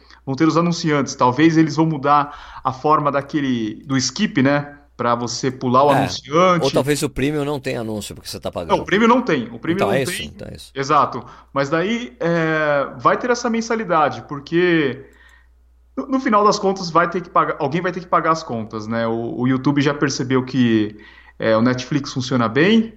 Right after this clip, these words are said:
Speaker 1: o, qual mais que é pago? O Spotify é um serviço
Speaker 2: Sim,
Speaker 1: pago,
Speaker 2: o Spotify,
Speaker 1: né?
Speaker 2: Deezer,
Speaker 1: Ele tem a
Speaker 2: é,
Speaker 1: versão gratuita.
Speaker 2: Google Music,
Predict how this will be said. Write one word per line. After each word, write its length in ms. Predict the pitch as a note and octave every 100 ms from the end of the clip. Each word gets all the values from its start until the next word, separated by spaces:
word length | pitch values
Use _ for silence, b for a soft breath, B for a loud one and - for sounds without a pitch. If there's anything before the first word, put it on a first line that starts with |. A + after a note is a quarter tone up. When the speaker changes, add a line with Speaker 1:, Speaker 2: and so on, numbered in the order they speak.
| - _ _
Speaker 1:
o, 680 | B2 B2 B2 A#2+ A#2 A2+ G2+ - -
qual 140 | - D#3+
mais 180 | D#3
que 80 | D#3
é 60 | C3
pago? 480 | D3 F#3 C3 G2 - _ -
O 80 |
Spotify 640 | C3 D3 C#3+ - D3+ F#3 E3+
é 40 |
um 100 | C3
serviço 400 | B2+ C3 A#2+ B2
Speaker 2:
Sim, 60 | A#2+
Speaker 1:
pago, 300 | C#3 E3 -
Speaker 2:
o 40 |
Spotify, 320 | - G#2 - A#2 A#2+
Speaker 1:
né? 200 | A#2 A2
Speaker 2:
Deezer, 800 | G#2 A2 A#2+ A#2+ G#2 G#2 G#2 G2+ G2 G#2+ _ _ _ _ _
Speaker 1:
Ele 140 | C#3
tem 140 | C3 F3
a 40 |
Speaker 2:
é, 40 | E3
Speaker 1:
versão 280 | E3 -
gratuita. 520 | D3+ C#3+ C#3+ C3+ C3 A3
Speaker 2:
Google 180 | G#2+
Music, 720 | G#2 A2+ A#2 A2 G#2 G#2+ G2